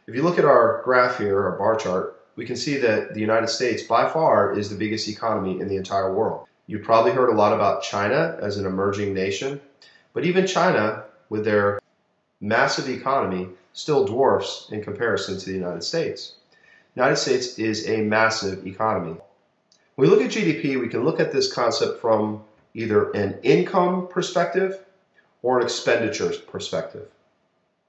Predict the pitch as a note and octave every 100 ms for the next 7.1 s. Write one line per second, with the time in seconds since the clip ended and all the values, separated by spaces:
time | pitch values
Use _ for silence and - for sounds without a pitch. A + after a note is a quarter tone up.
0 | _ - _ _ _ - D3 D#3 - F#3+
1 | F#3 E3 D#3+ F3 - E3 - - B2 A#2
2 | - C#3+ A#2+ - A2 G#2 A#2+ A#2+ C#3 B2
3 | G#2+ G2+ - - C#3 - F3+ D#3 C#3 C3+
4 | C#3 A#2+ G#2+ G#2 G#2+ C3+ - E3+ - C#3+
5 | B2 - G#2+ G#2 - F#2+ F#2+ G2+ - A#2
6 | G#2+ A#2 G#2+ - G2 F#2 F2 F2+ F2+ F#2+
7 | G#2